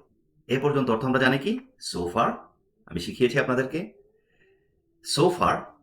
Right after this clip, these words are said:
কি হবে? ষোলো জনকে গ্রেপ্তার করা হয়েছে। এখন পর্যন্ত, তার মানে গতকাল থেকে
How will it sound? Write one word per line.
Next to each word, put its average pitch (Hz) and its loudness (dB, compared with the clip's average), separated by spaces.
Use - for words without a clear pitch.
কি 147 0
হবে? 180 4
ষোলো 143 0
জনকে 131 0
গ্রেপ্তার 107 0
করা 101 2
হয়েছে। - -6
এখন 156 0
পর্যন্ত, 170 -2
তার 120 0
মানে 123 2
গতকাল 110 0
থেকে 110 -4